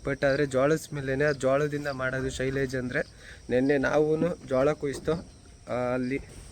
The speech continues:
ತೋರಿಸ್ಬೋದು. ಅಲ್ಲಿ ಹಾಕಿದ್ದು.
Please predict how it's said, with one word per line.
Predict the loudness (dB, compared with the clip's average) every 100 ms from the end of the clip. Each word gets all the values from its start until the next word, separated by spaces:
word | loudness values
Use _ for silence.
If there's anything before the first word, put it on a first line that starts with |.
| -18 -16 -16 -16 -12 -6
ತೋರಿಸ್ಬೋದು. | -6 -6 -10 -12 -12 -12 -10 -8 -8 -8 -8 -10 -12 -12 -10
ಅಲ್ಲಿ | -8
ಹಾಕಿದ್ದು. | -6 -6 -6 -6